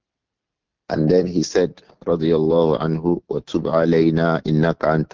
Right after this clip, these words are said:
التَّوَّابُ الرَّحِيمُ. وَتُبْ عَلَيْنَا. Grant us the ability to ask for your pardon. When we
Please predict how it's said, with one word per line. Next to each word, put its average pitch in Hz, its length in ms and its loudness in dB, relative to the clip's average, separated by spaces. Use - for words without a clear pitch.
التَّوَّابُ 78 380 0
الرَّحِيمُ. 73 500 -2
وَتُبْ 78 380 0
عَلَيْنَا. 80 1000 2
Grant 104 400 0
us 92 500 -6
the 80 200 0
ability 85 760 0
to - 260 -6
ask - 320 -4
for - 320 -6
your 71 180 -2
pardon. 78 500 -4
When 92 560 2
we 82 260 4